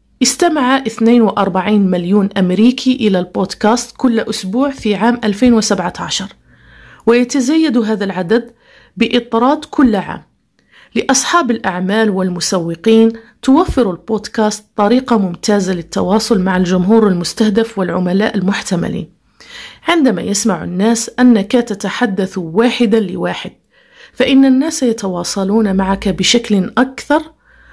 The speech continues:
ويمكن أن يساعدك البث الصوتي أيضًا في بناء سمعة من الصفر ووضع نفسك كسلطة في مكانتك.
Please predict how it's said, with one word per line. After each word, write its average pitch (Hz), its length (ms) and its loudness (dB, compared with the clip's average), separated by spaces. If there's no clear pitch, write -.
ويمكن 285 520 0
أن 190 320 -6
يساعدك 185 640 -4
البث 185 400 -4
الصوتي 220 640 0
أيضًا 285 380 0
في 220 220 -4
بناء 190 440 -4
سمعة 202 540 -2
من 277 260 4
الصفر 247 500 -2
ووضع 262 440 4
نفسك 254 720 0
كسلطة 208 600 -2
في 262 240 2
مكانتك. 226 800 -2